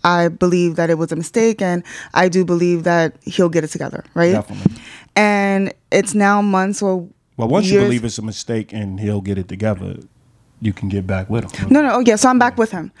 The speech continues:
Speaker 2: Okay.
Speaker 1: So now we're back together, right?
Speaker 2: Uh-huh.
Speaker 1: Is it, is it, um, is it okay for me to still expect him to walk on the straight and narrow or kinda walk on eggshells because he cheated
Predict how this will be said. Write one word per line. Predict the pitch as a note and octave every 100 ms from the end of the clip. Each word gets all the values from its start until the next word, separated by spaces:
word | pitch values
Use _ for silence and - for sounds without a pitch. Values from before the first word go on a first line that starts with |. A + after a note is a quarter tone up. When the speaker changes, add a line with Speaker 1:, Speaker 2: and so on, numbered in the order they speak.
| -
Speaker 2:
Okay. | G#2
Speaker 1:
So | -
now | B3+ B3
we're | C4+ C#4
back | B3 A#3
together, | G3 E3 E3 F#3+ -
right? | F#3 G3 A3+
Speaker 2:
Uh-huh. | - - - - _ _ -
Speaker 1:
Is | A#3+ B3 A#3+
it, | C4+ C4+ - _ _ _ _ _ _ _ _ _ _ _
is | - A#3 G#3+
it, | B3+ C4 _ -
um, | G#3+ G#3 G3+ F#3+ - _ _ _ _ _ -
is | A3
it | A#3 A#3+
okay | A#3 - A3+ G#3+ G3+ G3+ _ _
for | - A3
me | G#3+ G#3+ G3+
to | - A3 G3+ F#3+
still | - - G#3 G#3
expect | - G3 - G3+ G3
him | - G3+ F#3 F#3 F#3+ _ - - _ _ -
to | -
walk | G#3+ F#3+ G3+ G3
on | G#3
the | F#3+
straight | - G#3 G3
and | G3
narrow | F3+ F#3 F#3+
or | F3+ F#3
kinda | F#3 G3+ G3
walk | F#3 F#3
on | F#3+ -
eggshells | F3+ - F#3+ F3+
because | F3+ - F3+
he | F#3+
cheated | D#3+ F#3+ F3